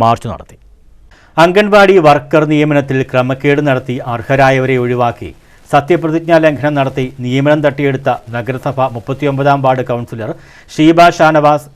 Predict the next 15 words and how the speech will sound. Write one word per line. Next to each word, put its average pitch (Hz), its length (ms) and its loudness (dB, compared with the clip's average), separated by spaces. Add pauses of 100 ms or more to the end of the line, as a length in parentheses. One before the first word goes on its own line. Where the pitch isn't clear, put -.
കൗൺസിലർ 139 480 0
സ്ഥാനവും 143 440 0 (140)
അനർഹമായി 151 580 0
നേടിയ 143 280 0 (120)
വർക്കർ 120 400 -2
സ്ഥാനവും 143 480 0
രാജിവെക്കണമെന്നാവശ്യപ്പെട്ടായിരുന്നു 131 1500 -2 (500)
കായംകുളം 165 520 4
വെസ്റ്റ് 143 300 -2 (160)
മണ്ഡലം 135 420 -2
കോൺഗ്രസ് 139 380 -4
കമ്മിറ്റിയുടെ 135 440 -4
നേതൃത്വത്തിൽ 127 440 -6 (340)
ഷീബ 147 400 2
ഷാനവാസിന്റെ 139 560 0